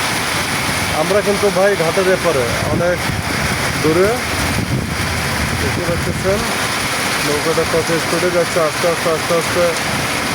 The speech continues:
অদৃশ্য হয়ে যাচ্ছে, ছোট হয়ে যাচ্ছে, অনেক ছোট হয়ে যাচ্ছে। ওই তো দূরে গ্রাম, নৌকাটি প্রায় গ্রামের কাছাকাছি চলে গেছে। দেখেন তুমুল বৃষ্টি,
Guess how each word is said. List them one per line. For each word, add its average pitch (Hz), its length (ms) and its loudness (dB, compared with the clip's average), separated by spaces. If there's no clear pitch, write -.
অদৃশ্য 160 420 0
হয়ে 165 80 4
যাচ্ছে, 160 340 0
ছোট 160 120 0
হয়ে 160 180 4
যাচ্ছে, 175 500 0
অনেক 160 200 2
ছোট 160 120 0
হয়ে 160 100 4
যাচ্ছে। 170 460 0
ওই 196 600 2
তো 180 80 0
দূরে 170 280 2
গ্রাম, 165 280 2
নৌকাটি 160 300 2
প্রায় 165 400 2
গ্রামের 156 280 2
কাছাকাছি 160 420 0
চলে 165 160 0
গেছে। 160 300 0
দেখেন 185 300 0
তুমুল 208 240 0
বৃষ্টি, 156 560 0